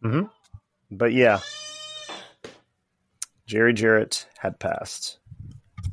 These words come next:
Speaker 2: Good, good, good call, Ace, in
Speaker 1: But
Speaker 2: the last news story.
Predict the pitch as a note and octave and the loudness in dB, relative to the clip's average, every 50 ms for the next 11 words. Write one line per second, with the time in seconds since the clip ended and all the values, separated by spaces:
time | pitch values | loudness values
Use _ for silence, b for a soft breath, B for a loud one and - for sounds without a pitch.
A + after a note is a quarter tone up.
0 | - - - - - - - A#2 A#2 G#2+ G#2+ - G#2+ G2+ A2 B2 A2+ G2 G2+ B2 | -10 -12 -12 -12 -6 0 4 4 4 4 2 0 -2 -2 -2 -2 -2 -2 -2 -4
1 | A2+ - - B2+ A#2 A2 A2 G#2 G#2 G2 F#2+ F2 E2+ E2+ G2 F#2+ - - _ _ | -4 0 2 4 6 6 4 4 4 4 4 4 4 4 2 0 -2 -6 _ _
2 | _ _ _ _ - A2 G#2 G2 - - G2+ G2 F2+ - - F#2+ F2 E2 F2 | _ _ _ _ -2 0 0 0 0 -2 -8 -10 -12 -12 -12 -12 -12 -12 -12